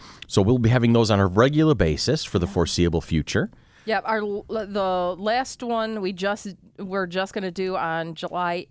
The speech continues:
Speaker 2: eighth is the
Speaker 1: Mm-hmm.
Speaker 2: kids game night slash Anne's birthday party that
Speaker 1: Right.
Speaker 2: we just, we're
Speaker 1: We just
Speaker 2: recording
Speaker 1: had it
Speaker 2: on
Speaker 1: yesterday.
Speaker 2: Sunday,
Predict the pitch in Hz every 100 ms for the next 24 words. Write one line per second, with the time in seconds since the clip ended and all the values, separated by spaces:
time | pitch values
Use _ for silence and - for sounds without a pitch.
0 | - 202 180 180 - 180 196 185 190 196
1 | 185 180 170 170 160 165 - 175 165 -
2 | - 175 170 - 185 175 165 156 170 156
3 | 156 156 208 180 - 185 - - _ _
4 | _ 196 - _ _ - 262 277 165 104
5 | 120 127 117 101 110 - 90 80 190 180
6 | 190